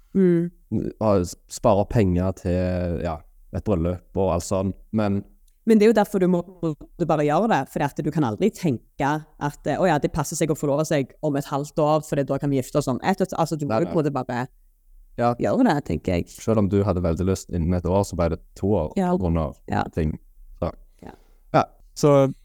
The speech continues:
Speaker 3: Lisa, du føler deg ikke frarøvet ifra et sånn romantisk frieri hvor Tori gikk ned på kne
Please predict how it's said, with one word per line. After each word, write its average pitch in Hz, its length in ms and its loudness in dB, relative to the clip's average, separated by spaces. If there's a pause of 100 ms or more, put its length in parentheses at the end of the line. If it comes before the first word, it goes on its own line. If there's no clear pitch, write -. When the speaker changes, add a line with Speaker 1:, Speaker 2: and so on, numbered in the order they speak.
Speaker 3:
Lisa, 131 380 4
du 127 80 2
føler 120 260 2
deg 117 140 0
ikke 147 260 0
frarøvet 113 1120 2
ifra 117 240 2
et 110 80 -2
sånn 120 180 2
romantisk 120 640 0
frieri 117 500 2
hvor 120 160 2
Tori 117 540 2
gikk 110 140 0
ned 117 160 2
på 123 100 0
kne 117 560 2